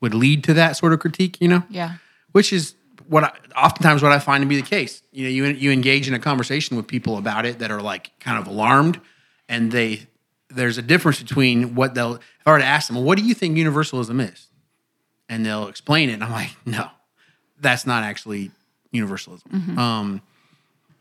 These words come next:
Speaker 1: so yeah, I, I felt like I wanted to, to bring it up, not because I wanna convince people to be one, 'cause I don't even know that I'm one.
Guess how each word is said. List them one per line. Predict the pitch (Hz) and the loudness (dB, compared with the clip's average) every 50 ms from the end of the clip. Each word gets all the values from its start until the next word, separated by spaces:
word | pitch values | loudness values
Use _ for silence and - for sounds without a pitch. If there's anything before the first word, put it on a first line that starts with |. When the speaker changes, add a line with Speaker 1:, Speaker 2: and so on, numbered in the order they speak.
| _ _ _ | _ _ _
Speaker 1:
so | - - 180 | 0 4 4
yeah, | 190 127 - - 143 | 4 4 4 0 -4
I, | 160 - - 180 | -2 0 2 0
I | |
felt | 180 - 214 208 | 2 4 4 4
like | 180 165 160 | 4 4 4
I | 151 | 6
wanted | 156 160 160 165 160 143 123 | 6 6 6 6 6 4 2
to, | 135 123 117 - _ _ _ _ _ _ _ _ _ _ | 0 -2 -4 -8 _ _ _ _ _ _ _ _ _ _
to | - 135 | -2 2
bring | - - 156 170 165 | 2 4 4 4 4
it | 160 170 | 4 2
up, | 147 131 | 4 4
not | 165 208 247 - | 4 4 4 4
because | 214 165 156 165 | 2 2 4 6
I | |
wanna | 160 165 160 139 127 | 6 6 6 4 2
convince | - 117 123 147 160 | 0 0 0 0 0
people | - - 139 123 120 | 0 -2 -4 -4 -4
to | - - 127 | -6 -6 -8
be | 107 - 117 143 170 | -4 -2 0 2 4
one, | 160 165 190 214 196 | 4 4 4 4 2
'cause | 131 120 | 0 2
I | - 147 | 2 4
don't | 202 226 170 | 4 4 4
even | 143 135 147 | 4 4 4
know | 156 156 | 6 6
that | 147 143 | 6 6
I'm | 180 285 285 175 | 6 6 6 4
one. | 101 90 - | 4 2 -6